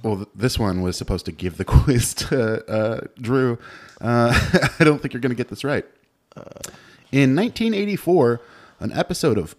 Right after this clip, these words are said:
Speaker 1: Piper's Pit. Uh, mm, I fucked. I horrible at writing. In nineteen eighty-four, on an episode of Piper's Pit, Jimmy Superfly Snuka gets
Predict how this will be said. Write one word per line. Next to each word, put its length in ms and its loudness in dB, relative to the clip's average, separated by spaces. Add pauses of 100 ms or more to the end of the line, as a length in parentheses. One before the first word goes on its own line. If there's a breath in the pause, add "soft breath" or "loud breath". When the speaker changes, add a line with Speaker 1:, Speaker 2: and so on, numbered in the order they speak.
(120)
Speaker 1:
Piper's 600 -2
Pit. 500 -2 (800)
Uh, 240 -2 (1000)
mm, 420 -10 (640 loud breath)
I 100 -8
fucked. 440 -18
I 140 -4 (560)
horrible 360 -2
at 80 -4
writing. 260 -2 (920 soft breath)
In 300 6
nineteen 320 0
eighty-four, 500 0
on 100 -2
an 120 -2
episode 340 -4
of 120 -6
Piper's 320 -4
Pit, 360 -2 (280)
Jimmy 420 -2
Superfly 760 -4
Snuka 680 -8 (260)
gets 280 -4